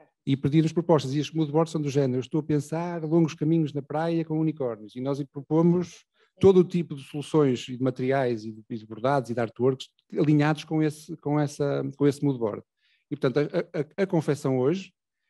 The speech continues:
é o alinhamento de tudo o que está para trás,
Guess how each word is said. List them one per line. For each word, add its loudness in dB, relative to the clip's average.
é 4
o 0
alinhamento 2
de -18
tudo -6
o -12
que -18
está -6
para -10
trás, -4